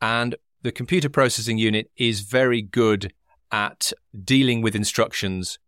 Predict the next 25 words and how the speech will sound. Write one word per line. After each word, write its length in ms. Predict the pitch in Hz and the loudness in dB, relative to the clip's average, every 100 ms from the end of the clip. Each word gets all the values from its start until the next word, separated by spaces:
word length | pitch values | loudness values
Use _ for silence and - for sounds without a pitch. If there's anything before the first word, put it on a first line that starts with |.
| _ _ | _ _
one 340 | 113 113 123 113 | -4 2 2 2
after 240 | 104 - | -2 -2
the 160 | 101 98 | 2 2
other 340 | 92 92 92 - _ | 2 -2 -4 -12 _
in, 340 | 101 95 92 92 | -4 -4 -4 -4
in 120 | 107 | -2
short 380 | 98 - 101 92 | -2 -2 -2 0
order. 320 | 101 90 76 - _ _ _ _ _ _ _ _ - | 0 0 -4 -8 _ _ _ _ _ _ _ _ -14
What 680 | 123 156 170 - - - - _ - | -2 2 2 2 0 -2 -4 _ -2
nvidia 680 | 139 127 151 165 120 87 147 | -2 2 2 4 4 2 -2
specializes 720 | - 104 - 95 87 85 82 | -2 -2 0 0 0 -2 -4
in 300 | 92 92 101 - | -4 -4 -6 -4
is 200 | 101 95 | -2 0
something 280 | 117 101 101 | -2 -2 -4
called 200 | 107 101 | -4 -4
a 20 | |
G 240 | 101 135 | 0 0
P 140 | - 95 | 0 -2
U, 220 | 85 76 | -2 -6
which 180 | - 98 | -6 -6
is 100 | 92 | -6
a 80 | |
graphics 640 | 85 101 113 - 95 - - | -4 0 0 -2 -6 -6 -6
processing 560 | 98 90 - - 85 | -2 -2 -4 -6 -6
unit. 380 | 85 82 80 - | -6 -8 -10 -14